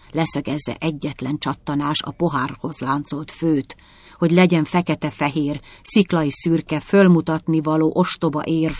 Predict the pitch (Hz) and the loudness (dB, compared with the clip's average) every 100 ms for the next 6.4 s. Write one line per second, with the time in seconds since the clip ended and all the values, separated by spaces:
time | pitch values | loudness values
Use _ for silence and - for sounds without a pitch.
0 | - - - 196 185 - 165 151 151 151 | -12 -12 2 6 6 4 -2 0 0 -2
1 | 143 143 151 - - - 185 202 165 156 | -2 -4 -6 -8 -4 4 8 8 8 6
2 | 156 170 156 139 - 151 127 - - _ | 4 4 4 0 -4 -8 -10 -18 -20 _
3 | _ _ - _ - - _ _ - - | _ _ -20 _ -20 -20 _ _ -20 -20
4 | _ _ - - 202 202 170 151 170 151 | _ _ -16 2 6 8 8 6 2 2
5 | 147 156 143 160 151 147 139 208 185 165 | 4 4 4 0 0 -2 0 6 6 6
6 | 170 156 151 147 | 2 0 -2 -4